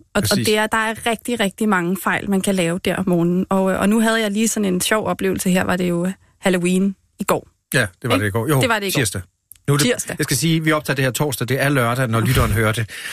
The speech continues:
Speaker 2: Men, øh, da der var Halloween, ja.
Speaker 1: Da der var Halloween, ja, så kommer jeg hen i den her, øh, anden klasse. Og, øh, de har ligesom aftalt med deres lærer,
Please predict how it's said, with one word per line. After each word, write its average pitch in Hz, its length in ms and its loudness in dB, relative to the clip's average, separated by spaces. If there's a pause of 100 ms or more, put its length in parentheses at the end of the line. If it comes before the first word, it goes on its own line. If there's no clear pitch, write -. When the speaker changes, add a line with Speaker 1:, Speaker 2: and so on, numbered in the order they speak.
(160)
Speaker 2:
Men, 156 220 2
øh, 131 60 2
da 135 60 2 (140)
der 151 60 0
var 147 100 -2
Halloween, 147 500 2
ja. 220 80 4
Speaker 1:
Da 214 60 2
der 214 120 0
var 226 120 -2
Halloween, 240 540 0
ja, 185 180 0
så 247 140 -4
kommer 254 260 -2
jeg 240 160 0
hen 240 220 -2
i 220 60 -4
den 196 200 0
her, 190 240 2
øh, 170 200 0
anden 190 300 2
klasse. 180 400 -2 (460)
Og, 208 280 2
øh, 196 120 0
de 233 100 2
har 233 80 2
ligesom 226 300 0
aftalt 202 340 0
med 196 80 0
deres 180 240 0
lærer, 202 360 0